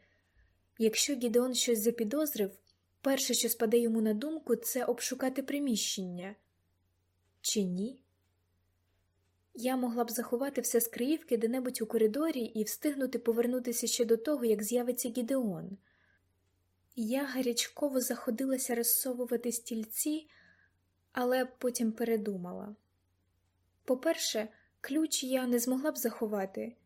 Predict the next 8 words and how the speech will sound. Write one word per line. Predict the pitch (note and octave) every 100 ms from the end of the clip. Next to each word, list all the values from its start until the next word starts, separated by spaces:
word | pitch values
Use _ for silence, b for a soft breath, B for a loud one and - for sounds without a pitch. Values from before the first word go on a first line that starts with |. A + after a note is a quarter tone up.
| _
мені | A#3+ A#3+ C4+
довелося | A#3+ A#3 B3+ C4 A#3
б |
замкнути | A3 A3 - B3+ B3
двері | A3 A#3+ A#3+
знову. | B3 B3+ A3 F#3+ F#3+ G#3+ - _ _ _ _ _ _
А | - A3 G#3
по-друге, | A#3 A3+ D4+ D4+ A#3+ G3+